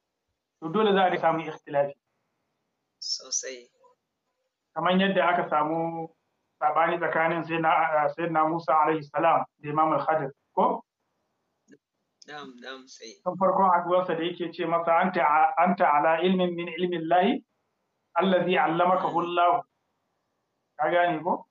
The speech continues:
Speaker 1: Kai kana akan wani ilimi ne wanda Allah ya sanar da kai, wanda ni bai sanar da ni ba. Ni ma ina kan wani ilimi Allah ya sanar da ni, kai bai sanar da kai ba. To, shi yasa sai aka yi ta samun saɓani.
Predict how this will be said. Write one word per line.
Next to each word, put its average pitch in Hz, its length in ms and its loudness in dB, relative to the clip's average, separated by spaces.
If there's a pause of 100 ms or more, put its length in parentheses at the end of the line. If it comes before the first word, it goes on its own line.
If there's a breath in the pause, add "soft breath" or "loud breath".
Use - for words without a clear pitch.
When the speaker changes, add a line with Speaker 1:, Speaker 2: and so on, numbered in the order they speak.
Speaker 1:
Kai 208 160 -2
kana 233 180 2 (100)
akan 208 180 0
wani 196 180 2
ilimi 190 380 -4
ne 180 100 -2
wanda 180 240 2
Allah 175 180 0 (180)
ya - 60 -20
sanar 170 240 -8
da 160 80 -6
kai, 160 140 -10
wanda 160 240 -4
ni 180 180 -2
bai - 160 -8
sanar 147 280 -4
da 131 60 -14
ni - 120 -20
ba. - 180 -20 (680)
Ni 202 140 2
ma 247 160 4
ina 247 240 2
kan 226 140 2
wani 208 160 2
ilimi 214 320 -4 (480)
Allah 180 180 0
ya 180 80 -4
sanar 185 260 0
da 175 80 -2
ni, 156 180 -8
kai 202 180 -2
bai 175 160 -2
sanar 156 260 -4
da - 140 -6
kai - 80 -20
ba. - 160 -20 (1160)
To, 180 80 0
shi 180 80 0
yasa 220 280 2
sai 190 80 2
aka 190 180 2
yi 175 60 -4
ta 180 80 -4
samun 180 320 0
saɓani. 143 500 -4